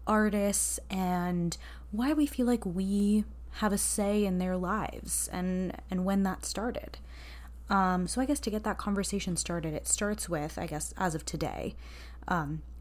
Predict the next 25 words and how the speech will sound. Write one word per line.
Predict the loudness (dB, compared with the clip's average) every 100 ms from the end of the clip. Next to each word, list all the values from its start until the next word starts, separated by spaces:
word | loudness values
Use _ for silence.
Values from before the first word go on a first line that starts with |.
| -10
Taylor | -2 2 2
Swift | 0 -2
and | 0
Matty | 0 0 -2
Healy. | 0 0 0 -6 -12 -14 -14 -14 -14 -12 -2
This | 0 2 0
relationship | 2 2 2 0 2 4
has | 4
coincided | 2 0 0 0 -2 -2
with | -2 -2
Taylor's | 0 0 0 -2 -2
Eras | 0 2 2 -2
Tour, | 0 2 4
which | 4 2 0 -8 -4
I | 0
was | 0 0
able | -2 -2
to | -4
attend | -2 -2 -2 0
at | -4 -4
Gillette | -4 -4 -4
Stadium | -2 0 0 -2 -4 -4
on | 0 2
May | 2 2
nineteenth. | 0 -2 -2 -4 -4 -8